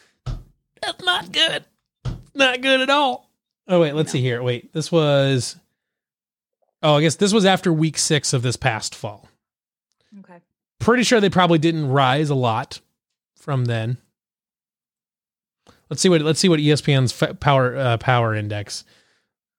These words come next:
Speaker 1: Look at that. There's Iowa State. Look at all the, all the blue bloods accounted for in one ranking. Alabama, Ohio State, Clemson, Oklahoma, Georgia, Texas, Notre Dame, Texas A and M, Wisconsin, Iowa State, Florida.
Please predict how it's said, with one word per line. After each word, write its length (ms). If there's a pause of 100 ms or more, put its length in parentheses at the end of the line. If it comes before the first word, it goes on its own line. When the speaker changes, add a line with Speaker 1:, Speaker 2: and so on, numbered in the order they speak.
Speaker 1:
Look 160
at 60
that. 300
There's 240
Iowa 200
State. 300 (240)
Look 100
at 140
all 140
the, 80 (100)
all 140
the 100
blue 220
bloods 300
accounted 360
for 180
in 80
one 180
ranking. 340
Alabama, 540
Ohio 240
State, 240
Clemson, 400
Oklahoma, 520
Georgia, 340
Texas, 460
Notre 200
Dame, 360 (440)
Texas 260
A 80
and 80
M, 140
Wisconsin, 580
Iowa 240
State, 300
Florida. 600